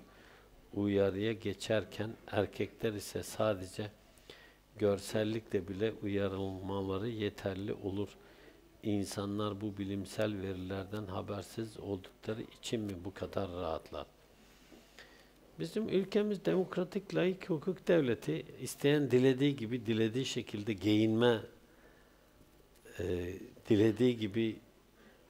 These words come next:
dilediğini, ne bileyim işte, takma, çıkarma gibi hakkı var. O yüzden, e,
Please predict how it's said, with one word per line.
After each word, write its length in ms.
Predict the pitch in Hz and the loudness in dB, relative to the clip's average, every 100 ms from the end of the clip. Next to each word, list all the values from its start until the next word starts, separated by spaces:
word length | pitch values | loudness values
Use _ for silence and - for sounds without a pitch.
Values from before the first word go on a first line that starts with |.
| - - - 92 95 | -20 -20 -16 -4 2
dilediğini, 720 | 110 113 101 113 113 120 104 - - - - - - - - - 104 | 6 6 6 4 4 2 0 -8 -18 -20 -20 -20 -20 -20 -20 -12 -2
ne 240 | 107 110 | 0 2
bileyim 300 | 107 107 107 | 2 0 0
işte, 360 | - - 113 104 - - - - - - - _ _ - - 104 98 - - | -2 4 4 2 -6 -20 -20 -20 -20 -20 -20 _ _ -20 -12 -8 -8 -10 2
takma, 480 | 113 - - 120 - | 2 2 0 -2 -2
çıkarma 480 | - 120 117 123 120 | 0 4 4 2 0
gibi 220 | 101 131 | -2 -4
hakkı 480 | 123 113 - 120 82 | 0 -2 0 -2 -2
var. 120 | 78 - - - 117 | -6 -12 -20 -8 2
O 100 | 143 | 2
yüzden, 400 | 160 160 147 135 - - - - - - - - | 2 0 0 -2 -10 -20 -20 -20 -20 -20 -12 0
e, 220 | 107 104 | 2 2